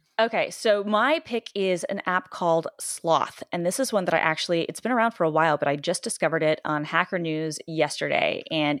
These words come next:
it is, um, basically a Mac app that shows you a gooey to show you all the open ports and data things that are happening on your system. So it's really interesting. Um,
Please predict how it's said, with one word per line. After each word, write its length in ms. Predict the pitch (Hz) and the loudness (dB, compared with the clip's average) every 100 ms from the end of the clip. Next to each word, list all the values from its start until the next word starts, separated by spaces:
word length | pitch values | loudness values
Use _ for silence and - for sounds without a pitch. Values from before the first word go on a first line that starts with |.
| - | 0
it 160 | 208 - 175 | 0 0 2
is, 640 | 160 156 151 147 151 - - | 4 4 2 0 -4 -8 -2
um, 400 | 165 151 147 147 - | 2 2 2 0 -2
basically 520 | 175 180 - - 180 - | -2 -2 -8 -4 -4 -2
a 40 | |
Mac 300 | 160 160 180 | 0 2 2
app 280 | 156 139 151 | 2 2 2
that 120 | 160 | -6
shows 240 | - 170 160 | -2 -2 0
you 120 | 160 | -2
a 60 | 151 | -4
gooey 400 | - 175 156 147 | -4 -4 -2 -4
to 80 | 147 | -6
show 200 | - 165 | -2 -2
you 240 | 160 156 - | 0 -2 2
all 200 | 165 196 | 2 2
the 100 | - | 2
open 300 | 175 185 170 | 0 0 -4
ports 600 | - 160 175 262 - - - - - _ - | -4 -2 -2 -2 -8 -8 -12 -20 -20 _ 0
and 420 | 175 165 160 151 | 2 2 0 0
data 200 | 170 175 | 2 4
things 260 | 170 165 | 2 -2
that 100 | 160 | -2
are 40 | 175 | 0
happening 560 | 180 160 156 151 151 - _ _ _ | 0 0 0 -2 -2 -8 _ _ _
on 180 | 160 156 | 2 2
your 140 | 147 139 | 2 -2
system. 480 | 147 - - - - - | -4 -6 -8 -8 -16 -16
So 160 | - 185 | -2 0
it's 140 | 175 | 0
really 220 | 190 233 | -2 -2
interesting. 520 | - 175 139 - - - - - - | -2 -4 -6 -8 -8 -12 -20 -12 0
Um, 420 | 165 156 160 156 | 2 4 2 0